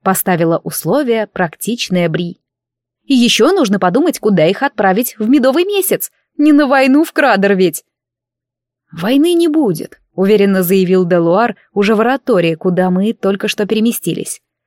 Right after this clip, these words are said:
«Крадер примет их без боя, даже несмотря на защиту Айнири Укори.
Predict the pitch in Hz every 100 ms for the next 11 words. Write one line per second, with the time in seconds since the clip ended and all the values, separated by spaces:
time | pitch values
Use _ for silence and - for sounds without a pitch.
0 | _ _ _ - 196 262 233 240 _ -
1 | 220 247 226 214 226 208 - 165 202 180
2 | 165 - - 165 _ - 214 254 247 247
3 | 226 226 240 226 214 208 202 220 196 196
4 | 190 196 202 190 202 196 156 - 165